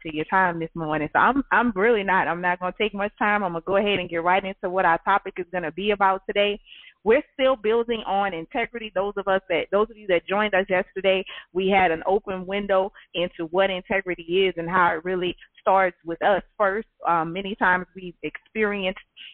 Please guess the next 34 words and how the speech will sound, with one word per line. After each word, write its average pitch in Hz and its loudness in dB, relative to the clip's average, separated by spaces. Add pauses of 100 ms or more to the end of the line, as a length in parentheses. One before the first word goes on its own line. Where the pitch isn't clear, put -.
(180)
um, 165 4 (180)
some 233 2
lack 185 2
of 202 -6
integrity 196 -8
by 175 2
others 202 -2 (360)
in 196 -4
their 190 2
behavior 208 -4 (240)
in 190 0
our 170 4
lives, 196 2 (100)
but 185 0
we 196 -6
have 196 0
to - -4
understand 185 -4
that 175 0
that 180 4
lack 185 2
or 170 -4
that 180 0
experience 208 -6
that 175 -2
we 180 -10
have 180 2 (260)
has 202 4
actually 233 -2
been 180 -6
driven 185 -6
from 196 -2
our 170 2
own, 196 0